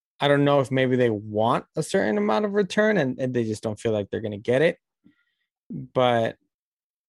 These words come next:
I, I think that, l-, like, it, it, it's just, it's just a, it's just such a strange time we live, live in because really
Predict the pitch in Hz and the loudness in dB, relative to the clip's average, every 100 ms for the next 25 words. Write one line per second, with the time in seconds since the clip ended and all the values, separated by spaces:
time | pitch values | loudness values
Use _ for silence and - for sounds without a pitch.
0 | _ _ _ _ _ _ 135 123 131 127 | _ _ _ _ _ _ -4 0 0 0
1 | 127 120 - 123 117 113 - _ _ _ | -2 -4 -2 0 2 0 -6 _ _ _
2 | _ _ _ _ _ _ _ _ _ _ | _ _ _ _ _ _ _ _ _ _
3 | _ _ _ _ _ _ _ - 139 135 | _ _ _ _ _ _ _ -2 -2 0
4 | 139 135 127 - - _ _ _ _ _ | 0 0 0 -4 -20 _ _ _ _ _
5 | _ _ _ _ _ - 131 147 139 147 | _ _ _ _ _ -10 -4 -2 0 -2
6 | 139 - 139 131 - 135 123 120 127 120 | -4 -2 0 0 -4 -4 -4 -2 0 0
7 | - - 127 151 160 156 160 - - 131 | -2 -10 -4 -2 0 2 0 0 0 0
8 | 135 123 - 117 117 113 117 117 - 131 | 2 -2 -2 -2 0 0 0 -2 -2 0
9 | 120 113 107 110 - 113 110 _ _ _ | 2 0 -4 -6 -2 -2 -2 _ _ _
10 | _ _ _ _ _ _ _ _ _ - | _ _ _ _ _ _ _ _ _ -4
11 | 143 156 151 240 240 156 120 107 | -4 0 4 6 6 4 4 0